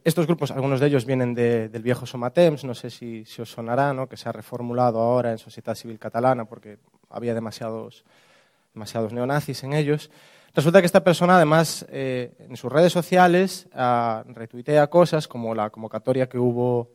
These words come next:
el pasado domingo, una convocatoria que también se, se vendía como, como neutra, ¿no?, como a favor de, eh, lo constitucional,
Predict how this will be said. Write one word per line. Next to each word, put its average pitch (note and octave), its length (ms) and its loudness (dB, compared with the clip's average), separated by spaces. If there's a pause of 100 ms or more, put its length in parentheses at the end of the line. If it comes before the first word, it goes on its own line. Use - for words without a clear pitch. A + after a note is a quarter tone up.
el A2+ 120 -20
pasado B2+ 380 -4
domingo, D3 360 -2
una C3 140 -2
convocatoria B2+ 460 -6
que C#3 80 -6
también B2+ 300 -6
se, A#2+ 420 -2 (720)
se D3+ 140 4
vendía C#3+ 340 6
como, C#3 540 0
como D3 240 0
neutra, G3 340 6
¿no?, F3+ 160 4
como C3+ 160 -2
a B2 60 0
favor D#3 480 4
de, E3 500 4
eh, A2+ 520 -6 (180)
lo A2+ 220 -10
constitucional, A#2 1000 -4